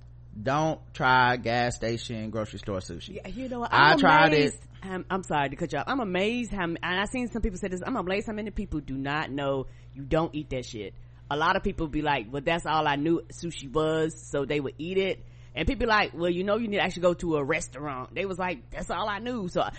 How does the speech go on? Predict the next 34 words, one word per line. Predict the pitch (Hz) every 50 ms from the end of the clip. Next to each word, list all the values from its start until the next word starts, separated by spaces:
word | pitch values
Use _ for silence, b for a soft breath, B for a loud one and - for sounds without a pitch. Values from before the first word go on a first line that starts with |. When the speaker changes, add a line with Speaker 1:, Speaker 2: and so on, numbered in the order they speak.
| B B B
Speaker 2:
you | - 208 226
know, | 233 202 202
it's | - 220 220
just | - 220 220 -
people's | - 226 196 - 175 160 160
lack | 165 165 - - 165
of | - -
understanding | - 165 160 156 151 - - 160 160 165 156 147 147
and | 143 143
knowledge | 147 147 156 147 147 139 123 120
of | 135 135 131 120 -
what's | - 123 127 131 139 147 160 170 165 - - 147
appropriate | 131 117 170 160 151 - 147 135 107
sushi | - - 160 143 - 139 131
and | 120 117
what's | 107 - -
not. | 110 104 101 95 90 - b b b b b b -
Speaker 1:
Yeah, | - 135 113 -
I | 135 175 190
tried | 180 - 175 143 143 156 156 156 151
it, | 147 147 - - -
and, | 117 127 127 127 127 123 123 123 120
um, | 117 117 117 113 110 110 107 107 107 107 104 107 110 - - - B B B B B B B B B B - - - - - - - -
uh, | 117 120 117 113 107 104 107
that | 104 127 147
was | 156 151 139
my | 143 117
first | - - 135 139 135
experience | 127 - - 135 135 135 127
with | 123 -
sushi, | 147 139 123 123
was | 123 117 110 -
some, | 117 120 113 110 101 92 - -
like, | 107 104 95 95 90